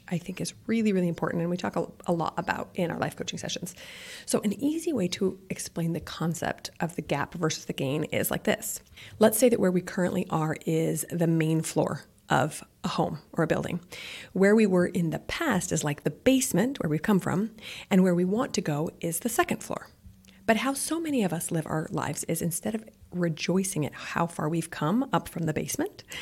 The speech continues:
most of us spend way too much time looking upwards at the second floor where we want to be. But there's one major problem with this aspect of living life, and that is that the second floor keeps moving.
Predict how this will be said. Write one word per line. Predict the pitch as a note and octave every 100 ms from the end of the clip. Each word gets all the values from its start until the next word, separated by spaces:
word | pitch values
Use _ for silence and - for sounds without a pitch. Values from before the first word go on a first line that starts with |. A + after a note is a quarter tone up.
| - - -
most | G3+ G#3 -
of | C4
us | A3+
spend | - E3+ D#3
way | E3+ E3 E3 F#3 G3 G3+
too | -
much | E3 D3+ -
time | D3+ D#3
looking | E3 - D#3 - -
upwards | A#3 - - G3 - - -
at | E3+ -
the |
second | D#3 E3 -
floor | - E3
where | D3+ D#3+
we | E3
want | E3 D#3+ -
to | -
be. | - F#3+ F3+ - - - - - - - - -
But | F#3
there's | F3+ F3
one | F3 F3+ G#3 A#3+ B3+ C4
major | F#3 E3+ E3 E3
problem | E3 - D#3+ - - E3
with | - E3
this | D#3+ -
aspect | - - - - - -
of | - - G#3 - -
living | F3+ -
life, | - - - -
and | F3
that | E3+ E3+
is | E3
that | -
the | E3+
second | - F#3+ A3+ A3
floor | - F3+ F#3+ F#3+
keeps | - F#3+ E3+ - - -
moving. | F3+ F3 E3 D#3 -